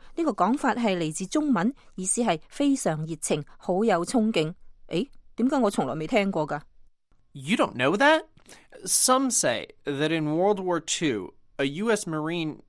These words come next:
Speaker 2: commander taught a special Marine unit the Chinese battle cry gung-ho.
Speaker 1: 下？嗰個係第二次世界大戰嘅時候，一個美國海軍陸戰隊嘅司令教佢嘅士兵用嘅中國戰鬥口號。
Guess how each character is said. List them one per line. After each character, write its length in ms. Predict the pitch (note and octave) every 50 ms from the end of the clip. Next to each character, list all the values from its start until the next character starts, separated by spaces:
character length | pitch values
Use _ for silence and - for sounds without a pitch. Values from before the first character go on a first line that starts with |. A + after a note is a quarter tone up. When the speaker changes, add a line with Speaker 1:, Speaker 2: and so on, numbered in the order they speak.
| _ _ -
Speaker 2:
commander 500 | - C#3+ B2+ A#2 A2 G#2+ G2+ G2 G2+ G2+
taught 240 | - - C#3 C3+
a 40 | B2+
special 500 | - - - - F3 F3 F3 - F#3+ E3+
Marine 480 | D3+ C#3+ C#3+ D3 D#3 F3 G#3 G#3+ F3 C3+
unit 340 | A#2 A2 G#2+ G#2+ G#2+ G#2+ - -
the 80 | - A#2
Chinese 460 | - - - E3 D#3 D#3 D#3 C#3 A#2+
battle 340 | A2+ C3+ C#3 D3+ D3+ C3+ B2
cry 520 | - - C#3 B2 A#2+ A#2 A2+ A2+ G#2+ G2+ - - - - B2 A#2+
gung-ho. 680 | - D3+ D3+ D3+ D#3 C#3+ A#2+ D3+ E3+ E3 A2+ - - - - - - - - - - - -
Speaker 1:
下？ 200 | - D#3 B3 - - - - -
嗰 100 | - G#3+
個 80 | G#3+ A#3+
係 240 | - G3+ F3+ F3
第 100 | F3 -
二 60 | F#3 F#3+
次 240 | F#3+ F#3+ - A3
世 160 | G#3 - G#3+ G3
界 160 | G#3+ G#3 G3+
大 140 | - F#3 F3
戰 180 | E3+ - G#3
嘅 120 | G3 G#3 G3+
時 200 | - - - F3
候， 180 | F3+ E3+ E3+ - - - - -
一 80 | - D4+
個 160 | C#4+ C#4 A#3
美 160 | G#3 F#3+ F#3
國 180 | F#3 - G#3+ - -
海 160 | - F#3+ G#3
軍 180 | - C4+ C4+ C4+
陸 140 | A3 F#3 - -
戰 200 | - F#3+ F#3 F#3
隊 160 | F3+ F3+ G#3+
嘅 140 | - G3 F#3
司 240 | - - - C#4
令 180 | B3+ G3+ E3 D#3 - - - - - -
教 200 | - B3 B3+ C4
佢 120 | B3+ - C4
嘅 100 | A#3 A#3
士 260 | A3+ - - G#3+ A3
兵 200 | A3+ C#4 D4 D4
用 200 | C#4 A#3+ G3 F#3+
嘅 220 | G3 A3 G#3 G3+ G3+
中 260 | - - D4+ D4 C#4
國 160 | C4 A#3 G3 - -
戰 200 | - - G3+ G3+
鬥 180 | G3 G3 F#3 G3
口 260 | - - D#3 E3 F3
號。 220 | - F3 E3+ A#3